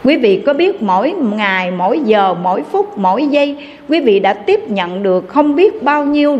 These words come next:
điện tín của Diêm La Dương gửi đến cho mình, qua làn tóc bạc, qua cái răng rụng, qua cái lưng còng, qua cái chân đau nhức. Đó là điện tín của Diêm La Dương, quý vị đã tiếp nhận mỗi ngày rồi.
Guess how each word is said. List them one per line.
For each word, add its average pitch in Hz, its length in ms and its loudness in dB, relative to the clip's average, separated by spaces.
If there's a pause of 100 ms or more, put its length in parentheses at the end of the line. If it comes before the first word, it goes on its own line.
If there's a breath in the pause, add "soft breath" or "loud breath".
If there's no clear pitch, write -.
điện 185 360 -2
tín 311 300 -2
của 180 200 -2
Diêm 277 200 2
La 277 200 2
Dương 269 440 2
gửi 180 300 2
đến 269 320 0
cho 269 100 -2
mình, 202 360 -2 (380 loud breath)
qua 285 220 4
làn 190 460 -2
tóc 311 240 -4
bạc, 170 280 0
qua 269 120 -4
cái 285 280 -4
răng 285 380 -4
rụng, 180 360 -2
qua 277 140 0
cái 294 160 -4
lưng 294 280 0
còng, 180 440 -2
qua 214 160 0
cái 285 180 -6
chân 269 360 -2 (240)
đau 233 300 -2
nhức. 254 300 -2 (360 loud breath)
Đó 226 280 2
là 202 260 -2
điện 170 460 -6
tín 277 260 -2
của 185 240 -8
Diêm 240 220 -4
La 240 140 0
Dương, 240 400 0 (340 loud breath)
quý 311 120 4
vị 196 240 2
đã 170 180 -2
tiếp - 380 -4
nhận 185 380 -4
mỗi 175 200 -2
ngày 190 360 -2
rồi. 170 300 -4